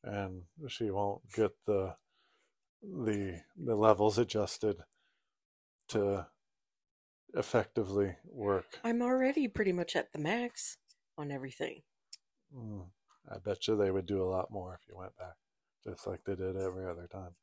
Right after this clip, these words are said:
Speaker 1: Uh, I bet you.
Speaker 2: You betcha.
Speaker 1: Mm-hmm.
Speaker 2: Don't you know?
Speaker 1: So what are we gonna talk about next week?
Speaker 2: What do you wanna ta-, oh, Thanksgiving.
Speaker 1: Thanksgiving?
Speaker 2: Thanksgiving and family.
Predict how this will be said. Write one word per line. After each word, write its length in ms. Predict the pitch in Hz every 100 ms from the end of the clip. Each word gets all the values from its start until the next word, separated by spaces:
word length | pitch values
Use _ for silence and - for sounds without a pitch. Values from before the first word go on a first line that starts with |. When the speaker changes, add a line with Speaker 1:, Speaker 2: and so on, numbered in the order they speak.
| _ _ _ _ _ _ _ _ _ _ -
Speaker 1:
Uh, 40 | 90 85 92
I 40 | 92
bet 320 | 101 80 82 -
you. 80 | 92 _ _ _ _ _ _ _ _ _ _ 208
Speaker 2:
You 100 | 202
betcha. 460 | 220 220 220 247 - _ 117
Speaker 1:
Mm-hmm. 460 | 101 95 101 117 110 _ _ _ _ _ _ _ _ _ _ _ _ _ _ _ _ _ _
Speaker 2:
Don't 280 | 233 214 -
you 80 | 226
know? 320 | 214 220 233 _ _ _ _ _ _ _ _ _ _ _ _ _ _ - _ _ _
Speaker 1:
So 100 | -
what 120 | 131 127
are 40 |
we 60 | 131
gonna 140 | 127
talk 240 | 123 123 110
about 260 | 120 113
next 260 | 110 101 -
week? 220 | 95 - - _ _ _
Speaker 2:
What 140 | 180
do 60 | 151
you 140 | 143 139
wanna 200 | 143 196
ta-, 120 | -
oh, 140 | 233 277
Thanksgiving. 540 | 165 190 - 220 - - _
Speaker 1:
Thanksgiving? 480 | 104 - 117 107 120 _ _
Speaker 2:
Thanksgiving 540 | 143 170 - 156 135 131
and 100 | 127
family. 460 | 143 135 127 127